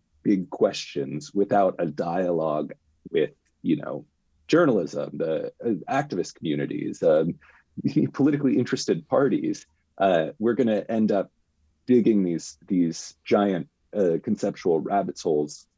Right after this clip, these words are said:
I don't know if that's a, if I'm mixing metaphors there, um, digging these giant holes for ourselves that, you know, we've, we've created a big, a big problem or a big question for ourselves. Like, what are the causes of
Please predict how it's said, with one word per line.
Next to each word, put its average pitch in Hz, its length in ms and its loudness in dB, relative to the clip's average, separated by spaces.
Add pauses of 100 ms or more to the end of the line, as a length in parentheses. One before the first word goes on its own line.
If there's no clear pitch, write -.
(340)
I 95 180 0
don't 92 120 0
know 80 60 0
if 73 60 -6
that's 85 220 -4
a, 76 100 -2 (400)
if - 80 -8
I'm 90 140 4
mixing 92 280 0
metaphors 85 560 0
there, - 280 -4 (260)
um, 95 400 0
digging 143 300 2
these 110 180 2
giant 113 460 -2
holes 110 320 2
for 76 100 -4
ourselves 76 580 -4 (320)
that, 110 220 2 (380)
you - 720 -6
know, 95 120 4
we've, 101 240 0
we've 104 240 -2
created 139 540 2
a 85 40 0
big, 82 500 -4 (180)
a 92 60 -2
big 85 340 -4
problem 82 600 -4 (160)
or 98 80 2
a 87 60 2
big 87 200 0
question 76 380 -6
for 80 100 -4
ourselves. 76 360 -6
Like, - 140 -6
what 113 180 4
are 107 80 6
the - 80 -2
causes 92 340 -2
of 85 100 -4